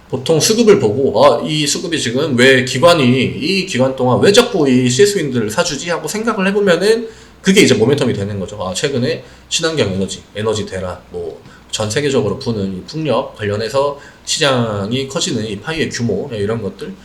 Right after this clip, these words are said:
아, 이런 것들이 있을 수 있겠다.' 하고 유출을 하고 이제 적절한 구간에서 들어가서 기다리-, 기다리면 되시-, 예, 기다리면 되죠. 그리고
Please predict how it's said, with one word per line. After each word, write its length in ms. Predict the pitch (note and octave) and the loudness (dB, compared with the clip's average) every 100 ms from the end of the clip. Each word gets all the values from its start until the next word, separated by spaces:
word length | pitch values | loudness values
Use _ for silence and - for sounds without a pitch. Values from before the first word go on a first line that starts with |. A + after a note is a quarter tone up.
| - - - - | -20 -20 -20 -6
아, 200 | G#2+ A#2 | 0 2
이런 180 | A2 D#3 | 4 2
것들이 240 | D#3 - | 2 0
있을 160 | G#2+ D3+ | 0 -2
수 140 | - | -2
있겠다.' 360 | A#2+ A#2 G#2 F#2 | -2 -4 -2 -2
하고 440 | C3 C3+ E3+ F3+ - - - - | -2 -2 -2 -4 -8 -20 -10 -2
유출을 340 | A#2+ D#3 A#2+ | 2 4 4
하고 280 | C#3 C#3+ F3 | 2 0 -2
이제 440 | G#2 G#2 F#2 D#2 - - | -2 -2 -4 -4 -10 -14
적절한 440 | - A#2+ D3+ A#2+ G2+ | -8 0 2 2 0
구간에서 640 | A2 A#2 G2 G2+ B2+ F#3 - - | -2 0 -2 -2 -4 -6 -14 -14
들어가서 540 | - G2+ F2+ - F3 - | -4 -2 -2 -4 -8 -6
기다리-, 380 | - A3+ D4 - | -2 -2 -2 -8
기다리면 400 | - F#3+ D#4 D4+ | -2 -2 -2 -6
되시-, 280 | - A2+ - G2+ | -6 -8 -8 -8
예, 200 | G#2 F2 | -6 -4
기다리면 360 | B2 D3+ E3+ D3+ | -4 -4 -6 -10
되죠. 200 | G2+ - - - - - - - | -12 -14 -20 -20 -20 -20 -20 -10
그리고 460 | F#2 F#2+ C3+ E3 | -8 -2 0 0